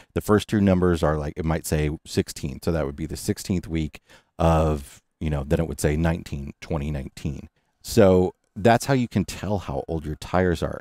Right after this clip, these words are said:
Now, with motorhomes, I'm generally recommending to people with a motorhome that they can probably go up to seven years with regular inspection of their tires. Motorhome tires are a little bit more ro-,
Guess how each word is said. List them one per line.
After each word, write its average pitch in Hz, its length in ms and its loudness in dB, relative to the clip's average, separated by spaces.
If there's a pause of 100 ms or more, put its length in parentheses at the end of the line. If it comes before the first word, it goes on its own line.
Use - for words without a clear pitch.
Now, 82 280 2 (720)
with 104 420 4
motorhomes, 117 760 4
I'm 117 280 4
generally 104 480 6
recommending 85 600 2
to 85 120 -2
people 82 440 -2
with 80 140 0
a 76 60 0
motorhome 117 720 0 (320)
that 90 140 -2
they 90 100 2
can 85 160 0
probably 92 480 2
go 90 140 0
up 90 140 -2
to 80 140 0
seven 104 540 4
years 95 340 2
with 76 140 -6
regular 87 480 2
inspection 78 720 -4 (100)
of 78 380 -4
their 80 160 -2
tires. 76 340 -6
Motorhome 87 440 2 (520)
tires 82 240 2
are 78 60 0
a 76 60 -2
little 98 180 2
bit 107 180 4 (100)
more 92 200 2
ro-, 90 240 2